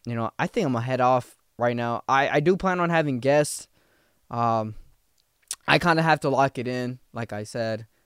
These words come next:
I, like, sometimes, sometimes I'm ready to lock in the guests, but I don't have the social battery and the social energy to carry a conversation for, like, a whole hour and two. Like, I really don't.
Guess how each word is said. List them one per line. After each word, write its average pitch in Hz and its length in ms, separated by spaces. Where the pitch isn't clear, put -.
I, 107 140
like, 135 240
sometimes, 294 480
sometimes 277 400
I'm 208 180
ready 226 200
to 196 100
lock 208 280
in 220 100
the 165 80
guests, 165 420
but 190 160
I 165 120
don't 202 220
have 196 180
the 156 80
social 175 420
battery 139 480
and 139 140
the 123 40
social 160 460
energy 135 420
to 151 140
carry 170 280
a 135 120
conversation 135 840
for, 131 200
like, 117 220
a 110 40
whole 143 280
hour 139 300
and 113 100
two. 110 300
Like, 131 100
I 127 40
really 143 320
don't. 127 340